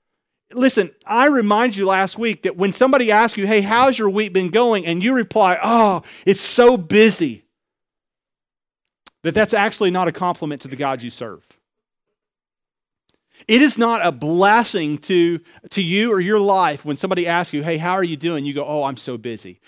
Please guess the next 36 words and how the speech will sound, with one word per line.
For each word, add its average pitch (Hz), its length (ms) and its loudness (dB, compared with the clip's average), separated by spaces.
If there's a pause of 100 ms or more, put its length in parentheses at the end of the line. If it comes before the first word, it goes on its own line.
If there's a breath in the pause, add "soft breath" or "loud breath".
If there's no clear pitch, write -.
(140 soft breath)
What 185 160 -4
that - 260 -6
seems 247 440 -2
to 180 100 -2
me 160 260 -4
is 135 120 -6
that 131 120 -10
you're 143 100 -8
frantically 170 540 -10
chasing 156 500 -10
after 143 280 -12
something 156 480 -10
that 127 160 -10
will 139 180 -8
not 127 220 -10
fulfill. 107 560 -16 (1800)
And 151 80 -12
I - 20 -10
think 160 160 -6
we 160 120 -2
have 156 100 -6
to 127 80 -14
guard 143 320 -8
our 139 100 -8
hearts, 135 500 -12
our 127 100 -18
souls 143 500 -10
diligently 123 840 -8
against 127 380 -12
such 131 220 -12
things. 139 440 -12
We 139 120 -8
have 170 120 -8
to 156 60 -12
discover 143 800 -6
idols. 160 600 -12